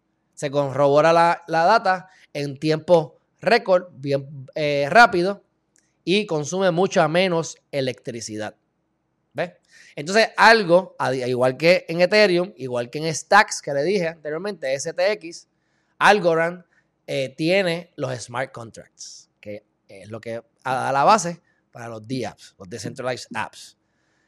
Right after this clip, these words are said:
Entonces, eh, Algo Capital, que es la otra, el otro V C que aparece aquí, acá. ¿Eh? Algo, Algorand Foundation. Algo Capital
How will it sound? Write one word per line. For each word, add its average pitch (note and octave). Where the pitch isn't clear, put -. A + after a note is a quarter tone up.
Entonces, F#3
eh, C#3+
Algo C#3
Capital, F3
que D3
es B2+
la C3+
otra, C#3+
el C#3
otro C#3
V D3+
C C#3+
que C#3+
aparece D3+
aquí, F3+
acá. D3
¿Eh? D#3+
Algo, B2+
Algorand C3+
Foundation. C#3+
Algo C3+
Capital E3